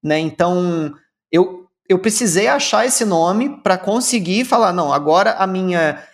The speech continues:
ideia embrionária tem o porquê começar,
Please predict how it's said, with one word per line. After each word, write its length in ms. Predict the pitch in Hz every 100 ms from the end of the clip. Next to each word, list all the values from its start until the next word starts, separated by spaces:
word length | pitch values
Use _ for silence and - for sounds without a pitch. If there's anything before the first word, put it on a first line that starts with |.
| -
ideia 480 | 202 160 165 160 160
embrionária 760 | 175 165 185 160 147 143 147
tem 580 | 147 202 208 254 233 208 _ _
o 80 | 196
porquê 420 | 190 202 190 185
começar, 720 | 185 180 165 156 147 147 262